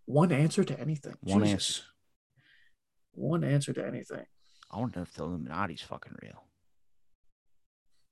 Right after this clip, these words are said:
Speaker 2: It's gotta be real.
Speaker 1: Uh,
Speaker 2: It's gotta be real.
Speaker 1: It's gotta be. It's gotta be.
Speaker 2: Who do you think's leading the charge?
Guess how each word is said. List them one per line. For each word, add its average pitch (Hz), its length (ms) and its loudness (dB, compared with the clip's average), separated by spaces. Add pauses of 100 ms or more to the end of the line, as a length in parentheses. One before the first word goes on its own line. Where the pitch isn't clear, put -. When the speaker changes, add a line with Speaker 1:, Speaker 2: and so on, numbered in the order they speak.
(480)
Speaker 2:
It's - 60 -20
gotta 95 220 4
be - 140 -4
real. - 160 -6
Speaker 1:
Uh, - 60 -6 (640)
Speaker 2:
It's - 100 -10
gotta 156 260 8
be 90 140 0
real. 87 360 0 (240)
Speaker 1:
It's 156 120 -6
gotta - 180 0
be. - 180 -12 (220)
It's 175 100 -8
gotta - 200 2
be. - 100 -10 (140)
Speaker 2:
Who 175 100 4
do 165 60 4
you 139 60 4
think's 107 280 2
leading 85 240 -2
the 78 80 -4
charge? - 500 -12